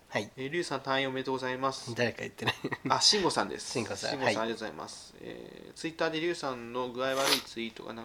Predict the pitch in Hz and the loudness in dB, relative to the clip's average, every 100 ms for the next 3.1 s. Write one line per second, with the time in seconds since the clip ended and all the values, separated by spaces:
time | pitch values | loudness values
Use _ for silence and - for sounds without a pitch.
0 | 117 110 107 - 135 101 - 135 139 127 | -6 -6 -8 -6 -4 -4 -4 -6 -6 -10
1 | 131 135 143 143 - - - 143 139 143 | -12 -10 -8 -10 -14 -20 -10 -8 -6 -6
2 | 139 143 139 - - - 110 110 117 110 | -4 -2 -4 -6 -10 -8 -8 -8 -8 -10